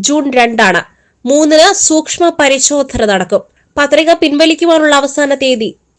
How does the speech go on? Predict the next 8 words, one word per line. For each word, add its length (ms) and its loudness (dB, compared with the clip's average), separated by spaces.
ജൂൺ 180 0
അഞ്ചാണ്. 420 0
മലപ്പുറം 480 4
ജില്ലയിൽ 340 4
മാതൃകാ 420 2
പെരുമാറ്റച്ചട്ടം 760 0
നിലവിൽ 320 0
വന്നു. 180 -4